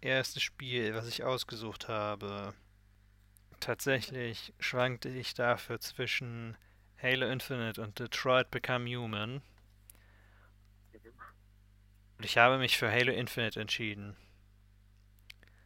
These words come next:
Denn wir haben ja schon einmal über Halo Infinite letztes Jahr gesprochen. Da hast, nein, dieses Jahr war's sogar.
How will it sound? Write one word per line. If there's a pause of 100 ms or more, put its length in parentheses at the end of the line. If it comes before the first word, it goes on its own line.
(3500)
Denn (400)
wir
haben
ja
schon
einmal
über
Halo
Infinite
letztes
Jahr
gesprochen.
Da
hast,
nein,
dieses
Jahr
war's
sogar.